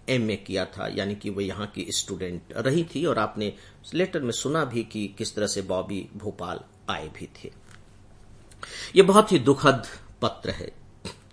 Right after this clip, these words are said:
अ, जब कि यह पत्र समाप्त मैं कर चुका हूं, सच पूछिए तो मेरा हृदय, अ, कुछ अलग जैसा ही लग रहा है, कुछ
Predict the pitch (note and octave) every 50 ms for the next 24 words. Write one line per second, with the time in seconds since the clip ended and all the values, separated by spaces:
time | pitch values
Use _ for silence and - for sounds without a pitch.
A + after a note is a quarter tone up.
0 | - - - - - - - - - - - - - - - - - - - -
1 | - - - - C3 C3+ C3+ C3+ C3+ F#3 F#3 F3 D#3+ - - - - - - -
2 | D3 D3 C#3+ C#3 C#3 C#3 C3+ - B2 - - - A2 - - A2+ A#2 B2 C3+ C#3
3 | - - - - - - - - A2+ A#2 A#2+ A2+ - B2 G#2+ - - A#2+ - A#2+
4 | A2 G#2 A#2 A2 G#2 G#2 - A#2+ - - - A2 - - G#2+ G2+ - G2+ G2+ G2
5 | G2+ G#2+ G2 F#2+ - - - - A2+ A2 A2 G2 F#2+ E2+ E2 - - - F#2 F2
6 | E2+ E2 E2 - - G2+ - - - - - - - - - - B2+ B2+ B2+ A#2
7 | F#2+ G2+ G#2+ G#2+ G#2 - - G#2 G2+ G#2 F2+ G2 F2 - F2 F2+ F2+ F2+ F#2 -
8 | - - - - - -